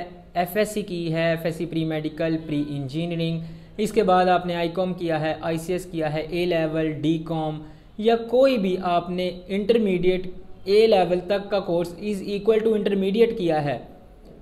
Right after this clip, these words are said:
तो आप जो है इसमें एडमिशन ले सकते हैं। तो आपका इसमें fifty percent marks होना लाजमी है,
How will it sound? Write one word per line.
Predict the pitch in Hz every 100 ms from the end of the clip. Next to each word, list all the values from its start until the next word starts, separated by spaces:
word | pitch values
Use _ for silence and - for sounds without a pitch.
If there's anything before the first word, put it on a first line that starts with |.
| -
तो | 202
आप | - 170 175 175
जो | 170
है | 175 170
इसमें | 175 - 180
एडमिशन | 156 151 156 190
ले | 170 160
सकते | 170 - 175
हैं। | 160 175 - - - - - -
तो | 208 - 175
आपका | 190 214 214 208 196
इसमें | 196 196 196 196
fifty | 196 214 - 240 233
percent | 226 175 196 190
marks | 170 160 165 -
होना | 160 160
लाजमी | 147 143 156
है, | 160